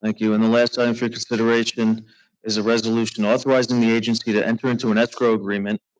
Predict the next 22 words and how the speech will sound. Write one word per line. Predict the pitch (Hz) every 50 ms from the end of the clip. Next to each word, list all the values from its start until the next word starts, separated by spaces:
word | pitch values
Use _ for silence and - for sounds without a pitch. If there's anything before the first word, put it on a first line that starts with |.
| _
along | - 117 117 117 131 135
with | 127 127
the | 120 -
Suffolk | - 117 113 - -
County | 120 117 113 110 110
E | - 123 127
D | 127 131 120
C | - - - 113 113 117 117 113 113 - _ _ -
and | 104
J | 101 - 110 113 123 117
L | 85 117 123 127
L | 92 104 104 98 101 107 104 - _ _ _ _ _ _
for | 104
the | 110
creation | - - 113 110 110 110 - - 113 110 107
of | - 107 104 101
a | 104 101 98
local | 104 107 110 - 107
development | 98 101 110 117 127 113 117 -
corporation | - 110 107 - 107 110 110 - - 110 110
to | - - -
assist | 104 - - - 110 104 - - - - -